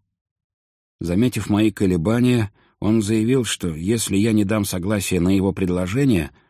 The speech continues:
он меня задержит и заберёт с собой в полицию, и всё равно я от него не уйду. После двенадцатичасового разговора я согласился работать в пользу немецкой разведки, заявив дословно:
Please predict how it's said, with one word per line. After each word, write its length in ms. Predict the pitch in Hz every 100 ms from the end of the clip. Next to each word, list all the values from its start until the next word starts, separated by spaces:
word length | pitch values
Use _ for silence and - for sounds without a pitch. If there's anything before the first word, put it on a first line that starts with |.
| _ _
он 200 | 113 110
меня 220 | 110 104
задержит 680 | 92 92 98 131 127 127 -
и 100 | 101
заберёт 380 | 98 95 127 -
с 40 |
собой 260 | 98 104 117
в 80 |
полицию, 600 | - 107 92 85 - 87 - -
и 80 | 107
всё 220 | - 107
равно 240 | 92 107
я 160 | 123 98
от 100 | 90
него 160 | 87 104
не 120 | 101
уйду. 480 | 95 85 73 65 - _ _ _ _ _
После 320 | - 113 - 107
двенадцатичасового 1120 | 101 110 117 104 95 98 92 - 104 110 95
разговора 600 | 92 87 95 123 131 92 - _ _ _
я 180 | - 113
согласился 720 | 113 98 98 101 135 127 -
работать 380 | 95 104 123 107
в 80 | -
пользу 300 | 113 110 98
немецкой 480 | 95 95 87 - 85
разведки, 500 | 78 90 127 - 95
заявив 500 | 82 107 110 123 107
дословно: 600 | 113 107 98 80 80